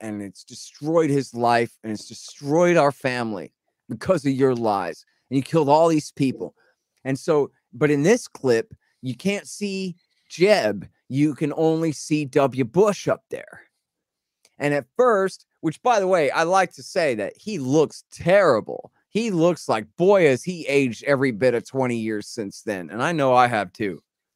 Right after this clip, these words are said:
And I don't know what the hell I'm gonna look like in another twenty. Pretty horrible, I bet.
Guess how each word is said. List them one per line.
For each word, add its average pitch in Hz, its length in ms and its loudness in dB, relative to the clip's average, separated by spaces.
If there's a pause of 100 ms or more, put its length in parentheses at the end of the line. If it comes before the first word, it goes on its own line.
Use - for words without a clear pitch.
(140)
And 107 120 -4
I 131 40 0
don't 143 120 0
know 113 80 -2
what 127 200 0
the 123 100 2
hell 120 160 2
I'm 113 80 0
gonna 110 160 -2
look 107 180 -4
like 107 180 0
in 107 100 -2
another 104 300 -2
twenty. 92 340 -8 (100)
Pretty 110 320 -4
horrible, 92 480 -8
I 80 100 -18
bet. - 140 -20